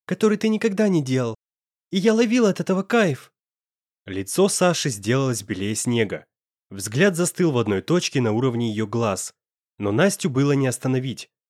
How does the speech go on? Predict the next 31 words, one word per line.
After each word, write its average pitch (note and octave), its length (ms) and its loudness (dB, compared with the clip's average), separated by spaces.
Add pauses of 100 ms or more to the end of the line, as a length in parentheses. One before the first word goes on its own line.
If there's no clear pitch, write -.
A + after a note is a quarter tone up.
(440)
Её A2 300 2
раздирало E3+ 500 2
изнутри C3 400 0
адской C3+ 300 -2
болью, B2 500 0 (340)
и G2+ 60 -2
удержать G2+ 500 0
это D3+ 160 0
было B2 420 0 (120)
уже G#2+ 220 -4
невозможно. A2+ 760 -2 (1500)
«Ну C4+ 120 4
что - 220 2
ты B3 120 2
молчишь? F3+ 540 0 (240)
Отпало B3+ 480 2
желание F3+ 440 4
меня F#3 200 4
защищать!» F#3+ 680 -2 (920)
Истерично D#3+ 640 0
прокричала D3 600 0
она, C3 280 0 (300)
не G#2 100 0
обращая G#2+ 480 2
внимания F3 400 4
на A#2+ 140 0
косящихся D3 580 -2
на G#2+ 60 2
них B2+ 260 -2
случайных B2 460 -4
прохожих. B2+ 580 -4